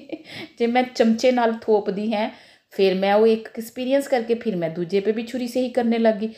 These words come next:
ਮੈਂ ਕਿਹਾ, "ਚੱਲ, ਛੁਰੀ ਨਾਲ ਕੋਈ ਹੱਥ ਮੇਰਾ ਚੱਲ ਜੂਗਾ, ਵੀ ਛੁਰੀ ਸੇ ਵੀ ਅੱਛਾ ਹੋਗਾ।" ਚੱਲ, ਛੁਰੀ ਵੀ ਵਿਚਾਰੀ ਕਵੇ ਵੀ ਮੇਰੇ ਨੰਬਰ ਬਣ ਜਾਣਗੇ, ਮੈਨੂੰ ਵੀ ਇਹ ਕਹੂਗੀ, "ਬੜੀ ਵਧੀਆ, ਬੜੀ ਵਧੀਆ।" ਤੋ ਲੇਕਿਨ ਛੁਰੀ ਕੀ ਦਿਹਾੜੀ ਨਹੀਂ ਲੱਗੀ। <laughs> ਛੁਰੀ ਦੀ ਅੱਧੀ ਦਿਹਾੜੀ ਲੱਗੀ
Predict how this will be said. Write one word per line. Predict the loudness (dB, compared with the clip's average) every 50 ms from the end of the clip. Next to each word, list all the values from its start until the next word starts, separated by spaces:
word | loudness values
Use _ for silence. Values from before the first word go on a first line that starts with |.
| -16 -20 _ _ _
ਮੈਂ | -10 -6
ਕਿਹਾ, | -2 0 0
"ਚੱਲ, | 2 2 2 2 4 4 2 2 4 2 2 0 -2
ਛੁਰੀ | -6 -6 -4 -2 0
ਨਾਲ | 0 0 0 2 0 0
ਕੋਈ | 0 -2 -2 0
ਹੱਥ | 0 -2 -2 -2 -4
ਮੇਰਾ | -4 -2 0 0 0
ਚੱਲ | 0 2 2 2 2 2
ਜੂਗਾ, | 2 0 0 2 2 0 0 -4 -10 -18 -20 _ _ _
ਵੀ | -12
ਛੁਰੀ | -8 -6 -4 -4 -2
ਸੇ | 0 0 0
ਵੀ | 0 0 -2
ਅੱਛਾ | -2 0 0 0
ਹੋਗਾ।" | 0 0
ਚੱਲ, | 0 0 0 0
ਛੁਰੀ | 0 -2 -4 -2 -2 -2
ਵੀ | 0 -2
ਵਿਚਾਰੀ | -2 -2 0 2 2 2 2
ਕਵੇ | 0 0 0 0 0
ਵੀ | -2 -2
ਮੇਰੇ | -4 -4 -2 -2 -2
ਨੰਬਰ | -2 -2 -2 0 0 0
ਬਣ | 0 -2 -2 0 0
ਜਾਣਗੇ, | -2 -2 0 -2 -2 -4 -4 -8 -16 -20 _ _ _
ਮੈਨੂੰ | -6 -2 0 2 4
ਵੀ | 4 4
ਇਹ | 2
ਕਹੂਗੀ, | 4 2 0 0 -2 -2
"ਬੜੀ | -2 -2 0 0
ਵਧੀਆ, | 0 0 2 0 2
ਬੜੀ | 2 2 0 0
ਵਧੀਆ।" | 0 -2 -2 0 0 0 0 -2 -8 -20 -20 _ _ _ _ _
ਤੋ | 0 0
ਲੇਕਿਨ | 0 4 4 4 4 4 0 -4 0
ਛੁਰੀ | 2 2 4 4 4 2
ਕੀ | 2 0
ਦਿਹਾੜੀ | 2 6 6 6 6 6 4 2
ਨਹੀਂ | 2 0 0 0
ਲੱਗੀ। | -2 -2 -4 -4 -4 -4 -4
<laughs> | -2 -2 -2 -2 0 0 -2 -4 -4 -8 -12 -12 -12 -12 -14 -14 -14 -20 -20 _ _ _ _ 0 0 0 -2 -6 -14 -16 -16 _ -16 -14 -14 -14 -12 _
ਛੁਰੀ | -4 -2 0 0 2
ਦੀ | 4 4 4
ਅੱਧੀ | 4 4 0 2
ਦਿਹਾੜੀ | 4 4 6 6 4 2
ਲੱਗੀ | -2 -4 -4 -6 -8 -8